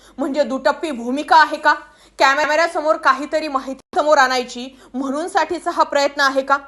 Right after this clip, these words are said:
किमान महिलांच्या विषयावरील तरी राजकारण नको. मात्र जितेंद्र आव्हाड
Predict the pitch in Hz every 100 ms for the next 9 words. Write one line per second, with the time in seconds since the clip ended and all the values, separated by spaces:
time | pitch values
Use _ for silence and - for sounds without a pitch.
0 | - _ _ _ 247 240 233 214 226 240
1 | 262 254 285 208 214 - 262 262 247 262
2 | 269 254 240 226 233 - 285 285 254 233
3 | - - _ _ - 254 254 233 214 262
4 | 262 254 220 220